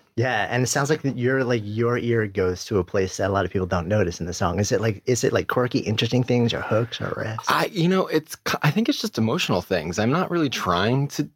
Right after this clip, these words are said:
Speaker 2: to
Speaker 1: Yeah.
Speaker 2: listen to music differently. I think the parts that stick with me and the songs that stick with me are, are always kind of emotional. So it's really,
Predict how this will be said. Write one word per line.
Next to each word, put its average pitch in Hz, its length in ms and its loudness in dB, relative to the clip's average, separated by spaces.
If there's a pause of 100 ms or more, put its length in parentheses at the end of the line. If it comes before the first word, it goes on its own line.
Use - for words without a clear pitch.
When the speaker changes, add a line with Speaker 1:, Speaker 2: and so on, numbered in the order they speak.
(120)
Speaker 2:
to 113 80 0
Speaker 1:
Yeah. 110 60 0
Speaker 2:
listen 107 240 0
to 131 100 -4
music 110 280 2
differently. 147 560 0
I 95 120 2
think 101 500 -2
the 98 80 0
parts - 400 -4
that 101 260 0
stick - 300 -2
with 104 120 0
me 110 120 2
and 95 100 2
the 85 60 -2
songs 90 400 2
that 107 100 0
stick - 240 -2
with 120 140 -2
me 123 180 2
are, - 200 0 (140)
are 95 140 4
always 90 200 2
kind 92 160 -2
of 80 80 -4
emotional. 82 580 -2 (580)
So 98 140 2
it's 92 160 -2
really, 95 560 2